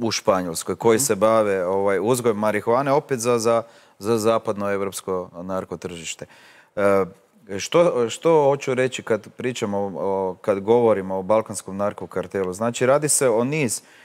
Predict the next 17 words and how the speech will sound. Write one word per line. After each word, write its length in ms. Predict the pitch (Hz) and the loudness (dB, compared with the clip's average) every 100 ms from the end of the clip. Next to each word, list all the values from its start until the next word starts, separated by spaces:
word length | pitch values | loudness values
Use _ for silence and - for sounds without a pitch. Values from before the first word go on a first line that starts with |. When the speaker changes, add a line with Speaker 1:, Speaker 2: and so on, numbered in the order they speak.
| - - _ _ | -20 -20 _ _
Speaker 1:
e, 400 | 95 101 98 95 | 0 2 4 2
samostalnih, 1080 | 92 - 135 156 147 - 147 143 143 135 - | 0 2 2 2 0 2 2 2 0 -2 -2
ali 320 | 110 113 110 | 2 2 2
povezanih, 1040 | 101 - 139 147 113 107 98 95 85 - - | -2 0 2 4 2 0 -2 -4 -10 -12 -10
e, 200 | 80 87 | -8 -6
kriminalnih 680 | - 139 131 107 101 95 | -2 0 0 0 0 -2
ćelija 580 | - - 98 113 143 160 156 - - 165 _ _ _ _ _ | -4 -2 -2 0 0 -2 -4 -18 -20 -20 _ _ _ _ _
koji 220 | - 139 127 | 0 2 4
međusobno 640 | 131 147 135 - 120 107 | 4 2 0 2 0 0
surađuju. 800 | 95 101 92 92 110 143 160 165 160 _ _ _ _ _ _ _ _ | -4 0 2 2 2 -2 -2 -4 -8 _ _ _ _ _ _ _ _
Sastavljene 840 | - 135 139 - 135 131 127 123 | 0 0 2 0 2 2 2 2
su 460 | 117 - 120 113 110 | 0 -2 -2 -2 -2
od, 260 | 104 113 107 | 2 2 0
e, 120 | 101 101 98 95 92 87 - 76 85 95 90 101 - | -2 0 0 0 -2 -6 -10 -8 -6 -6 -8 -16 -18
državljana 760 | 110 123 127 117 104 101 98 95 | -4 -2 2 2 2 -2 -2 -4
prethodne, 640 | 113 113 - 98 92 92 | 0 0 0 -6 -4 -4
e, 160 | 87 | -6